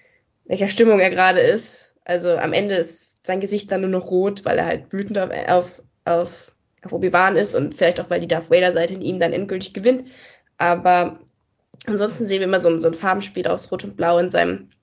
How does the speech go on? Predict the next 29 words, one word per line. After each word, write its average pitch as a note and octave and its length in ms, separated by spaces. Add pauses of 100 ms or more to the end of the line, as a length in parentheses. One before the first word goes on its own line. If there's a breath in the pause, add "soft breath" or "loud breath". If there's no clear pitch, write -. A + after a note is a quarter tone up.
(420)
zerrissenen G3+ 800
Gesicht. G3 440
Also F3 160
die - 80
ganzen A#3 320
Metaphern, A#3 580
die F3+ 80
da E3+ 100
drin F#3 220
stecken, F#3 380
diese F#3+ 300 (260)
Symbolik A3 680
einfach. F#3 440 (560 loud breath)
Ich - 180
hab's G#3 200
wirklich G3+ 360
geliebt F#3+ 580
und F3 560 (760)
ja, - 340 (640)
nochmal G#3+ 260
ein G#3 180
Satz G#3 220
vielleicht G#3+ 260
von A3+ 100
dir G#3+ 140
zum, G#3 380 (160)
zum A#3 200
Duell G#3 480 (280)
oder G3 440